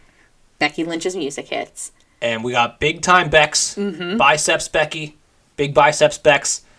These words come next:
Speaker 2: on commentary. And so we, the finish of this match was interesting.
Speaker 1: Mm-hmm.
Speaker 2: Um, Sasha's gonna win.
Speaker 1: Yes.
Speaker 2: And then because this is the draft night,
Speaker 1: Yes.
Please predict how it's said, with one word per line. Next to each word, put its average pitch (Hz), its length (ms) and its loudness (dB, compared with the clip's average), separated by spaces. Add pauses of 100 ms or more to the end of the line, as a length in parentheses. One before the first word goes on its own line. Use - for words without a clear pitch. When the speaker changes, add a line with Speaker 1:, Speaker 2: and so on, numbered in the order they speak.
(320)
Speaker 2:
on 135 380 0
commentary. 127 760 0 (500)
And 120 500 -2 (1000)
so 170 440 2 (760)
we, 165 500 -4 (260)
the - 120 -6
finish 311 340 0
of 196 100 -2
this 170 180 -4
match 110 480 -6 (160)
was 135 120 -6
interesting. - 480 -8 (320)
Speaker 1:
Mm-hmm. 185 420 -8 (220)
Speaker 2:
Um, - 280 -8
Sasha's 240 480 2
gonna 190 200 4
win. 131 380 -2 (180)
Speaker 1:
Yes. - 440 -8 (600)
Speaker 2:
And 147 260 2
then 151 420 4
because 170 540 2
this 160 200 -4
is 139 120 -8
the 120 80 -14
draft 98 340 -8
night, 104 240 -10 (240)
Speaker 1:
Yes. - 640 -12